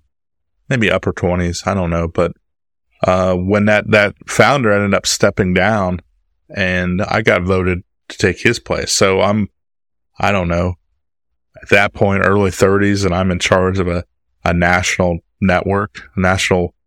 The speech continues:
you know, nonprofit. And, uh, looking, looking back, hindsight, like, I wasn't ready for that. Uh, that was way too much. Um, but I just,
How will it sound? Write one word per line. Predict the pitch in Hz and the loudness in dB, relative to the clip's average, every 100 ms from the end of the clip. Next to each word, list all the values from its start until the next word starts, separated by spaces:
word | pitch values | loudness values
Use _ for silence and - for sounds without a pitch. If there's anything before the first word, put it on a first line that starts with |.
| _ _ _ _ - | _ _ _ _ -2
you | |
know, | 95 90 | 0 2
nonprofit. | 92 95 95 - 90 90 120 110 - - _ _ - | 2 0 0 2 2 2 -2 -4 -8 -16 _ _ -2
And, | 98 92 90 90 95 | 0 0 0 0 0
uh, | 90 87 95 _ _ _ _ _ _ _ _ - | 0 -2 -6 _ _ _ _ _ _ _ _ 0
looking, | 113 135 135 117 101 - - | 2 2 2 0 0 -6 -14
looking | 73 135 156 165 127 | -4 0 0 2 2
back, | 110 110 107 98 | 2 4 2 0
hindsight, | 92 110 101 104 - - 85 85 | -2 0 0 0 -2 0 0 0
like, | 90 87 85 - 131 | -2 -2 -4 -8 -4
I | 151 | 0
wasn't | 117 87 80 | 0 -2 -2
ready | 82 85 | -2 -2
for | 80 87 | 0 0
that. | 82 85 104 - _ _ _ _ _ _ _ - | 0 -2 -4 -8 _ _ _ _ _ _ _ -4
Uh, | 92 90 87 98 - | 0 0 -2 -4 -2
that | 143 | -2
was | 110 | -2
way | 104 110 107 | 0 2 2
too | - 101 | 0 0
much. | 90 85 82 - - _ _ _ _ _ _ _ | 0 -2 -4 -8 -12 _ _ _ _ _ _ _
Um, | 101 90 87 85 85 87 _ _ _ _ _ _ _ - | -2 0 0 -2 -2 -6 _ _ _ _ _ _ _ 0
but | 107 | 2
I | 107 | 2
just, | 104 104 107 - | 2 0 -2 -4